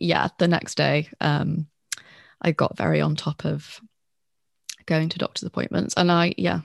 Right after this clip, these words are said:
again, I'm very lucky that other people stepped in, recommended me a doctor, said, "Go here where there isn't a wait time," because at that time, I really didn't feel like I had a wait time to give anyone, which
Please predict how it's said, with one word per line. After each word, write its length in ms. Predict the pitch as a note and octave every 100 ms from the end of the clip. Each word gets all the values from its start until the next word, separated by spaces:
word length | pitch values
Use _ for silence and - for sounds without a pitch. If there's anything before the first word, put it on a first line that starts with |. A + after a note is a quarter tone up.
| -
again, 360 | E3+ E3+ E3+ F3
I'm 120 | E3
very 180 | F3 E3+
lucky 200 | D#3+ E3
that 160 | E3+
other 120 | E3+
people 320 | E3 E3 - E3
stepped 360 | - F3 -
in, 340 | E3 D#3 D#3+ D#3+ _ - _ _ -
recommended 600 | E3+ - E3 D#3 D#3+ E3+
me 100 | D#3+
a 60 |
doctor, 600 | D#3+ - - - D3+ D#3+ D3+ _ _ _ _ -
said, 300 | - D#3+ -
"Go 200 | D#3+ E3
here 280 | E3 D#3+ D#3+
where 120 | E3
there 140 | D#3+
isn't 160 | E3 -
a 80 | -
wait 260 | E3 -
time," 340 | - D#3 D#3 E3
because 520 | D#3+ D#3+ D#3+ D#3+ - - _ _ -
at 140 | -
that 120 | E3+ -
time, 220 | - -
I 20 |
really 220 | E3 D#3+
didn't 240 | D#3+ D#3 -
feel 160 | D#3+
like 160 | E3 -
I 60 |
had 320 | E3+ - E3 E3
a 40 |
wait 260 | F3 E3+ -
time 260 | E3 E3
to 120 | -
give 240 | E3 E3 E3
anyone, 420 | E3 E3 E3+ A3+
which 280 | G#3+ -